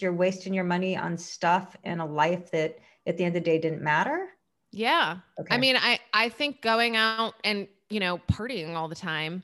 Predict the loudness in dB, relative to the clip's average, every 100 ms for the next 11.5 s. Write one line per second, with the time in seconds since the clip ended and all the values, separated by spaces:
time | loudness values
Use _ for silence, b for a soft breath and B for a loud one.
0 | b b _ -4 -4 -2 0 2 4 2
1 | -4 _ _ _ -18 -16 -12 -6 -2 -2
2 | -2 -4 -4 -4 -2 -2 2 2 2 0
3 | 0 -4 -8 -4 0 0 -2 -4 2 2
4 | 2 0 2 2 -2 -6 -4 -2 -2 -2
5 | -4 -2 -2 -6 -8 -4 -2 -4 -4 -6
6 | -6 -6 -6 -10 -10 -12 -12 -4 0 0
7 | 2 -2 6 6 8 4 4 0 2 -4
8 | -2 2 6 6 6 4 0 2 2 4
9 | 4 4 4 6 6 6 6 4 0 4
10 | 4 4 4 4 4 4 0 2 0 4
11 | 2 4 4 6 4